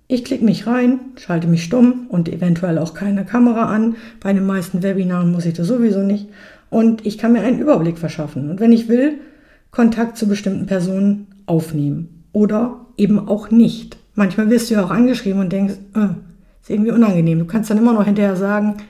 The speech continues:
„Mensch, hab ich gar nicht gesehen im Eifer des Gefechts“ oder was weiß ich auch immer.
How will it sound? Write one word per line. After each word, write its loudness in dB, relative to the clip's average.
„Mensch, 4
hab 0
ich 0
gar 2
nicht 2
gesehen 2
im -2
Eifer -2
des -6
Gefechts“ -8
oder -2
was -10
weiß -10
ich -14
auch -8
immer. -8